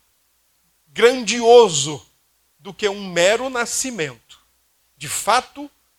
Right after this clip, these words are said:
o Senhor Jesus nasceu. E como eu sempre gosto de destacar, para mim, o que pouco importa é a data e o horário corretos. O que importa é que ele,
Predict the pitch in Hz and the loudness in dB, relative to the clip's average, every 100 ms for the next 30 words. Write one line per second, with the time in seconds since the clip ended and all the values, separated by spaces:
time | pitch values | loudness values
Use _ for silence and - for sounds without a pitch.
0 | _ 165 - 170 185 202 156 160 131 202 | _ -6 -6 -4 -4 -4 -4 -8 -10 -10
1 | 190 214 208 - 170 156 135 - _ _ | -10 -8 -4 -4 -4 -6 -8 -14 _ _
2 | _ _ 156 214 190 170 - 233 233 170 | _ _ -10 -6 -4 -4 -4 -6 -8 2
3 | 180 175 151 160 160 156 147 - 170 214 | 2 2 -8 -12 -8 -8 -8 -8 -6 -6
4 | - _ _ _ - 180 160 143 165 214 | -8 _ _ _ -2 -2 -2 -6 -8 -8
5 | 247 _ _ _ _ _ _ 180 - 214 | -10 _ _ _ _ _ _ -20 -20 -18
6 | - - 269 - 269 233 - 180 202 - | -6 2 2 0 -8 -10 -2 0 0 -4
7 | - 220 _ _ _ 185 165 120 151 202 | -14 -14 _ _ _ -2 -2 -2 -2 -2
8 | 220 233 240 247 240 156 131 127 127 _ | 0 -4 -2 2 2 0 -2 -6 -14 _
9 | _ _ _ _ _ _ 190 165 156 156 | _ _ _ _ _ _ -2 -2 -2 -4
10 | - 139 - - - _ _ _ _ 147 | -6 -8 -6 -6 -10 _ _ _ _ _
11 | _ 185 151 - 185 233 - 190 190 190 | _ -20 -18 -2 0 0 -4 -4 -4 -6
12 | 165 160 208 214 | -10 -8 -8 -10